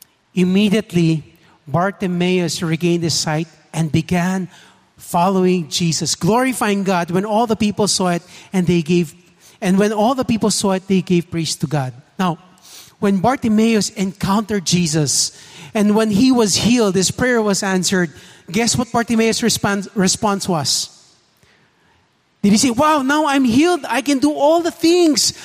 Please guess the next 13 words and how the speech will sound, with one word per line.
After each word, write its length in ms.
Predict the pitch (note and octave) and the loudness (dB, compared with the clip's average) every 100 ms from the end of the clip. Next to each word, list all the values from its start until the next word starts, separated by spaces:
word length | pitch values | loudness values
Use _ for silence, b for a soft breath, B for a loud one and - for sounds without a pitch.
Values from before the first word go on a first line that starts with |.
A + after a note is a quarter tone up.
| B - | B -4
I 140 | C4+ | -4
couldn't 340 | - D#4 C#4+ | 0 0 0
do 140 | D#4+ D#4 | 0 2
before. 640 | D4+ - D4+ E4+ D#4 F#3 B B B | 2 2 2 4 2 -2 B B B
I'll 160 | C4 C4+ | -2 0
go 140 | D#4 | 2
on 80 | D#4 | 2
a 60 | D4 | 2
vacation. 840 | C#4+ - D#4 D#4 - D#4+ D4+ A#3+ B B - | 0 0 0 2 2 2 2 -2 B B -2
I'll, 240 | B3 C#4+ | -2 0
I'll 260 | B3+ B3+ B3 | -2 -2 0
watch 340 | C4 D4+ - C#4+ - - A#3 F3+ | 0 0 -2 -6 -8 -20 -14 -2
movies," 920 | A3+ E4 D#4+ E4 B3 - - - | 2 2 4 4 4 2 -2 -8